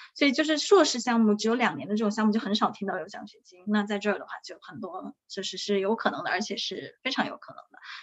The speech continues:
只要你就是在那方面申请的时候，嗯，比较优秀，然后写的东西大家都很认可，然后你的，嗯，就是经历也很，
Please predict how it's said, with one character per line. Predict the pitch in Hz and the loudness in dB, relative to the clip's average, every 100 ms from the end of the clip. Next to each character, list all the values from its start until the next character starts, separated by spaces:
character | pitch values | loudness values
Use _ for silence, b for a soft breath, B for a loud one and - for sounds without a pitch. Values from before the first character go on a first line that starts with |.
| - | -6
只 | 208 | 2
要 | 214 | 4
你 | 208 190 - | 2 -2 -10
就 | 196 | -10
是 | 185 185 | -10 -6
在 | - 196 | -2 0
那 | 208 | 2
方 | 208 196 | 0 -2
面 | 202 185 - | -4 -2 -2
申 | 214 208 | 0 0
请 | 208 | -2
的 | - | -8
时 | - - | -10 -10
候， | 170 - B B B _ 185 | -12 -12 B B B _ -8
嗯， | 175 175 220 _ b b - | -8 -12 -20 _ b b -14
比 | - | -6
较 | 180 | -2
优 | 202 208 | 0 0
秀， | - 208 | 4 4
然 | 156 | 4
后 | 190 | -4
写 | 185 - | -8 -8
的 | - 170 | -6 -6
东 | 180 | -6
西 | 208 175 | -8 -8
大 | 160 180 | -4 -2
家 | 180 | -2
都 | 202 190 | -2 -4
很 | 143 | -6
认 | 185 180 | -6 -8
可， | - - 104 | -12 -10 -8
然 | - | -8
后 | 180 | -8
你 | 220 | -8
的， | - 107 - B B B B - | -6 -6 -6 B B B B -8
嗯， | 190 185 175 - - - - | -4 -4 -6 -14 -20 -20 4
就 | 214 | 6
是 | 208 208 | 6 6
经 | 240 247 | 8 8
历 | 247 | 10
也 | 190 | 8
很， | 196 175 117 | 6 -2 -6